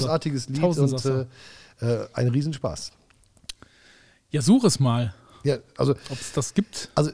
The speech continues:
Speaker 2: bei
Speaker 1: du,
Speaker 2: Spotify.
Speaker 1: du packst, äh, Happy von
Speaker 2: Ja.
Speaker 1: Pharrell Williams rein. Ich
Speaker 2: Ja.
Speaker 1: nehme Eine neue Liebe ist wie ein neues Leben.
Speaker 2: Ja.
Speaker 1: Und wir beide nehmen, äh, Hermann, Hermann
Speaker 2: Hermann?
Speaker 1: van Veen? Hieß er nicht Hermann van Veen? Fällt mir gerade ein.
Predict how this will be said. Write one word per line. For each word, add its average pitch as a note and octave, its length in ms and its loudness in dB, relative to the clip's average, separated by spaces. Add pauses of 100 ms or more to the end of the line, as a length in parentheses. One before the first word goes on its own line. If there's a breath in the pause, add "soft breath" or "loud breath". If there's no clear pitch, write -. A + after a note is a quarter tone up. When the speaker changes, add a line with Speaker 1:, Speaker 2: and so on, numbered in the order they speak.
Speaker 2:
bei C#3+ 180 2
Speaker 1:
du, A#3+ 120 6
Speaker 2:
Spotify. C3 480 6
Speaker 1:
du D#3+ 100 8
packst, - 420 0
äh, B2+ 160 0
Happy F#3 380 0
von C#3+ 320 -2
Speaker 2:
Ja. C#3 100 0
Speaker 1:
Pharrell B2 320 2
Williams G3 320 2
rein. D#3+ 300 2
Ich D3+ 140 -4
Speaker 2:
Ja. A#2+ 120 0
Speaker 1:
nehme C#3+ 220 0
Eine C3 420 0
neue A#2+ 380 -2
Liebe A#2 300 -4
ist G2 200 -8
wie A2 80 -10
ein G2+ 120 -8
neues F#2 220 -10
Leben. A#2+ 140 -4
Speaker 2:
Ja. C#3+ 120 -2
Speaker 1:
Und F3 160 6
wir C3+ 140 6
beide D#3+ 300 4
nehmen, C#3 380 0
äh, A#2 380 -6 (180)
Hermann, B2+ 580 -4 (360)
Hermann B2 440 -6 (360)
Speaker 2:
Hermann? F3 420 -4 (100)
Speaker 1:
van B2 260 -6
Veen? G#3 200 -8 (260)
Hieß E3 140 -6
er F#3 80 -2
nicht F3 160 -8
Hermann D3+ 200 -10
van C#3+ 160 -12
Veen? F3+ 220 -14
Fällt - 160 -12
mir D3 80 -10
gerade D3 200 -10
ein. A#2+ 180 -12